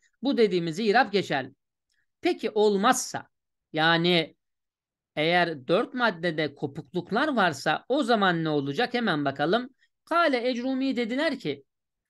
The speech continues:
"Fe in lem tubâşirhe." Eğer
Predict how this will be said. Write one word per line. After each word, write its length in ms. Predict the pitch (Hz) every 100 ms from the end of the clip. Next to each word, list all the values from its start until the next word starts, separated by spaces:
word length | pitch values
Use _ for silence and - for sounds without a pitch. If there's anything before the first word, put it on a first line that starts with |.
| _ _
"Fe 160 | - 214
in 260 | 277 285 294
lem 220 | 320 285
tubâşirhe." 920 | 233 208 233 226 285 302 165 143 - _ _ _ _ _ -
Eğer 420 | 269 262 247